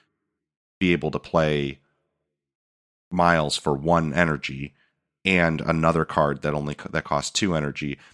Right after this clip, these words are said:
So you start to build these sort of strategies and synergies that can get very interesting. There's char-, like, um, Odin, when you play him, he,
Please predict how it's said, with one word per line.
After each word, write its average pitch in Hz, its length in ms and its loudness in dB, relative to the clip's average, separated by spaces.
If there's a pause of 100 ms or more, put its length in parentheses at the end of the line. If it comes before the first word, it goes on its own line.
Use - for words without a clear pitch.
(180)
So - 140 2
you 95 140 4
start 110 240 2
to 101 60 -6
build 87 340 -2
these 80 180 -4
sort 82 240 -2
of - 320 -8 (800)
strategies 85 680 0
and 71 80 -6
synergies 78 640 -2 (360)
that 82 160 0
can 87 120 -6
get 76 200 -2
very 80 480 0
interesting. 78 480 -4
There's 82 320 0
char-, 80 260 -4
like, 76 380 -4
um, 73 320 0 (120)
Odin, 78 540 2 (920)
when 92 120 0
you 87 100 2
play 87 300 6
him, 82 380 0
he, 87 400 -4